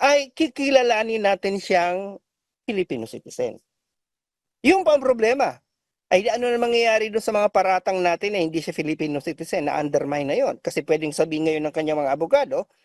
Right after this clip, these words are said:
"Abay, kinilala nyo na siya na Filipino citizen sapagkat binigyan nyo siya ng travel papers."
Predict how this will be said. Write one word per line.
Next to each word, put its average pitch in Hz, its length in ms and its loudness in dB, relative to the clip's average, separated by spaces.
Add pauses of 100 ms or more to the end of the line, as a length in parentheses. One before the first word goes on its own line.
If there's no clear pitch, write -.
(280)
"Abay, 277 220 2
kinilala 247 580 2
nyo 240 160 -2
na 220 80 -2
siya 220 160 -2
na 226 80 -6
Filipino 220 480 -6
citizen 214 480 -6
sapagkat 196 380 -4
binigyan 190 420 -2
nyo 180 80 -6
siya 175 160 -2
ng 165 80 -2
travel 156 380 -2
papers." - 560 -10